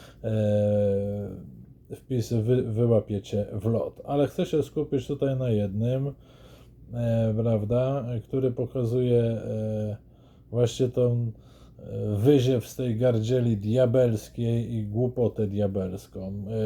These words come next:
E, wpis, e, zamieścił, e, Quiz dwadzieścia dziewięć dziewięćdziesiąt trzy.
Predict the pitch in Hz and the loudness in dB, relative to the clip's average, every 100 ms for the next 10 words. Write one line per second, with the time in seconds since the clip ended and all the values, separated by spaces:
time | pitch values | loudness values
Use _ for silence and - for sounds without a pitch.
0 | 107 107 95 - 107 - - 156 139 120 | 0 0 -2 -6 -12 -10 -2 0 0 -2
1 | - 123 120 117 110 127 139 135 123 - | -8 -6 -4 -2 -2 -2 0 2 0 -2
2 | 131 131 127 120 - - - - - - | 0 2 2 -2 -12 -20 -20 -20 -20 -8
3 | 117 113 110 107 104 - 147 147 127 123 | -2 2 4 4 2 -2 0 2 2 4
4 | 127 123 131 123 - 120 113 135 131 120 | 4 4 2 0 -4 -2 2 2 2 -2
5 | 113 117 117 110 113 113 101 - - - | -2 0 0 0 -2 -4 -6 -8 -18 -8
6 | 95 | -4